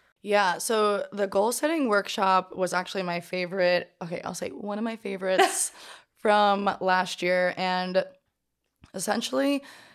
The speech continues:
Speaker 1: I am just there to facilitate and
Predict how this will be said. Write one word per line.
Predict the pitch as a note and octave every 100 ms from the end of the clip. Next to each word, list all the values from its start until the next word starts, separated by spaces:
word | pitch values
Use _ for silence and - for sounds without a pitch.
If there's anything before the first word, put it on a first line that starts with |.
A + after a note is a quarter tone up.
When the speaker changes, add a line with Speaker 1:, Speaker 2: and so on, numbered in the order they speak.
| _ _ _ _ -
Speaker 1:
I | F#3+ G3+
am | A3+ G#3+ G#3+
just | G3 F#3+ -
there | F#3 E3+ E3+
to | F3+ - F#3+ F3+ F3 E3+ -
facilitate | - F3+ - F3+ F3+ G#3 F#3 F3+ - - - -
and | F3 E3+ E3+